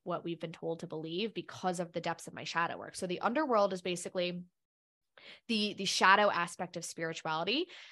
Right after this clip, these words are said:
but it's divine darkness. It's that integrated shadow that allows us to truly understand, like, the depths of our wisdom and our power. And so a lot of times these guides are really grounding. They have that, like, earthy energy 'cause the underworld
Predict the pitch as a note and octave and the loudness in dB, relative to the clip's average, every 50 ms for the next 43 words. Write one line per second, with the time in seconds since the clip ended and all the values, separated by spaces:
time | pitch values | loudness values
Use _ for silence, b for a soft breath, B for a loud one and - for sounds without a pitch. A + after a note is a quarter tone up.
0 | B B - G#3+ G3 F#3+ F#3 - - G3 G#3 F#3 F3+ F#3 F3+ F#3+ F#3+ G3 F#3+ F#3 | B B 4 4 4 4 2 -2 0 0 2 4 4 6 6 8 8 6 6 4
1 | F3 F3 D#3+ D#3+ E3+ - - - - - - E3 - - F3 E3 D#3+ - F#3 F#3+ | 0 -2 -2 -2 -4 -6 -10 -12 -10 -8 -10 -10 -6 -2 -2 -2 0 0 -2 -2
2 | G3 G3 - A3 G3 F3+ F#3 F3+ F3 E3+ E3 E3+ E3 D#3+ F3 - - E3+ D3+ D3 | -2 -2 -2 -4 -4 -2 -2 -2 -2 -2 -2 -4 -4 -4 -6 -6 -6 -4 -4 -4
3 | D3+ - G#2 F2+ - F3 E3 E3 E3 E3 E3+ D#3+ E3 F3 F3+ F3+ F3 E3+ E3 - | -4 -4 -6 -6 -6 -4 -4 -4 -2 0 0 2 4 4 4 4 2 0 -2 -4
4 | - - E3+ - - - G3 G3 G3 G3 F#3+ F#3 - E3+ E3+ E3+ F3+ F3 - - | -6 -10 -8 -10 -8 -4 -2 -2 0 0 0 -2 -2 -4 -4 -4 -4 -6 -6 -6
5 | - E3 E3 E3 E3 E3+ E3+ E3 - - E3+ E3 E3+ D#3+ - - - F3+ F3 E3 | -6 -4 -4 -4 -6 -6 -8 -8 -8 -8 -6 -4 -4 -4 -4 -8 -10 -8 -8 -6
6 | E3+ F#3+ G#3+ A3 G#3 - G#3+ G3+ G3 F#3+ F3 D#3+ D#3 D#3+ - - G3 G3 F#3+ F#3 | -2 -2 -2 -2 0 -2 -2 -2 -2 -2 -4 -4 -4 -6 -4 -2 0 2 2 2
7 | F#3+ F#3+ F#3+ F#3 F3+ - F3 E3 E3+ E3+ F#3+ A#3 - - C4 B3+ A3+ G3 G3 F#3 | 0 0 -2 -4 -4 -4 -4 -2 0 0 0 0 0 -2 -2 -2 -2 -2 -4 -4
8 | F3 - F#3 D#3+ D#3+ F3 F3 F3 F3 F3 E3+ F3 F#3 F#3+ F#3+ G3+ F#3 - - E3+ | -4 -4 -2 0 0 0 -2 -2 -6 -8 -6 -4 -4 -2 -2 -2 -2 -4 -6 -10
9 | E3 E3 D#3+ D#3+ E3 E3 E3 E3 B2+ - - - F3 - - F3 F3 E3+ - E3 | -6 -2 0 0 0 0 -2 -4 -6 -6 -8 -10 -10 -8 -6 -6 -4 -4 -6 -6
10 | - - - F#3 F3+ F3+ F3+ F3+ E3+ - - D3 D#3 E3 E3+ F3+ F3+ F#3 - - | -8 -8 -6 -4 -4 -4 -4 -6 -8 -8 -6 -8 -8 -6 -4 -2 -2 -2 -2 -2
11 | - E3+ - - E3+ E3+ F3+ F3+ F3+ F3+ F3 F3 F3 | -4 -4 -4 -6 -4 -4 -2 -2 -2 -2 -2 -2 -4